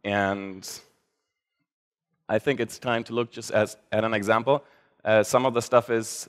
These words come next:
uh, blurred out, uh, and that is because I never really reported this one, uh, because the site has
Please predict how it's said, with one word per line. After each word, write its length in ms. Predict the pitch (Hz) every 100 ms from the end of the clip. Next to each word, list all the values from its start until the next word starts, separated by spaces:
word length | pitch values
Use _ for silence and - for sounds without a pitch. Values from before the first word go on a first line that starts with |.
| -
uh, 140 | 98
blurred 320 | 98 110 113
out, 380 | 107 113 - - _ _ _ _
uh, 320 | - 98 95 95
and 120 | 98
that 120 | 107
is 280 | 107 107 - - _ _
because 240 | 107 120
I 80 | 104
never 240 | 104 107 101
really 180 | 104
reported 480 | 98 95 110 113 120
this 220 | 123 123
one, 240 | 123 127 135 - _ _ _ _
uh, 240 | 104 104 101 107 _ _ _ _ _ _
because 280 | 104 117 101
the 120 | 104
site 500 | - 113 120 - - - _ _ _ _ _ _ _ _
has 500 | 117 113 110 101 101